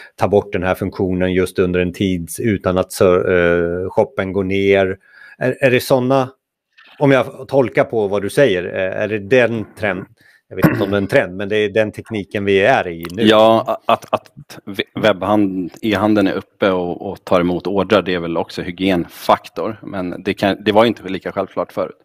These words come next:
Speaker 2: Och jag vet, eh, eh, med mig att jag har varit i något digitalt, eh, waiting room för att få komma in och handla någon Black Friday för inte allt för länge sedan,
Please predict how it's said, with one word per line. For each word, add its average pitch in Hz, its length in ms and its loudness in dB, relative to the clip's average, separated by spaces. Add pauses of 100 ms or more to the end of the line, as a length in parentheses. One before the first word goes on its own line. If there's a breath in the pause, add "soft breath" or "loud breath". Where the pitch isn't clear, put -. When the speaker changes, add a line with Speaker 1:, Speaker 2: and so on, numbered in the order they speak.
(640 loud breath)
Speaker 2:
Och 104 100 0
jag 98 80 4
vet, 98 320 0
eh, 92 180 2 (1400 loud breath)
eh, 95 260 4
med 95 440 2
mig 117 100 2
att - 140 -10
jag 104 140 4
har 113 340 2
varit 90 300 -4
i - 20 -8
något - 160 -8
digitalt, 90 760 -4
eh, 87 140 -2
waiting 104 460 2
room 92 300 -4
för 87 140 -6
att - 300 -8
få - 180 -6
komma 95 300 4
in 117 180 6
och 95 60 2
handla 85 360 2
någon 85 220 -2
Black 90 220 2
Friday 85 320 0
för - 100 -10
inte - 160 -4
allt 113 240 2
för - 140 -2
länge 90 260 -4
sedan, - 280 -10